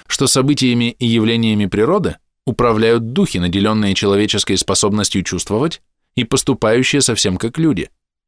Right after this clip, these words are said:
Непредсказуемо. Эти духи населяли природу, реки, горы и небесные тела, включая солнце и луну. Их полагалось ублажать,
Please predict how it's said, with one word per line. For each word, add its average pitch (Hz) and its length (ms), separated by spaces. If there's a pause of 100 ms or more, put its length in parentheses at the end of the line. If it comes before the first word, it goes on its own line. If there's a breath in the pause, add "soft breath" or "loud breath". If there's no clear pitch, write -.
(280)
Непредсказуемо. 165 920 (1300)
Эти 98 240
духи 139 300
населяли 107 420
природу, 107 500 (460)
реки, 101 360
горы 95 400 (180 loud breath)
и 107 100
небесные 113 480
тела, 107 240
включая 101 480
солнце 98 380
и - 20
луну. 123 320 (920)
Их 101 220
полагалось 101 580
ублажать, 127 600